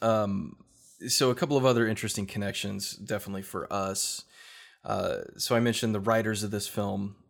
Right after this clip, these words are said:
uh, were, uh, Danny Bilson and Paul DeMeo, longtime writing team.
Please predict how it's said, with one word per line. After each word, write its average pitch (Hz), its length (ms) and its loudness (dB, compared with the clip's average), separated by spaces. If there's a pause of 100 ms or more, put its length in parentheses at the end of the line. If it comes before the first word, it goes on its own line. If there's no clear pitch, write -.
(540)
uh, - 220 -12
were, 78 320 -8
uh, 57 120 -8
Danny 120 320 0
Bilson 101 340 -2
and 92 120 -8
Paul 104 220 0
DeMeo, 95 500 -4
longtime 113 560 0
writing 92 340 -8
team. 73 460 -8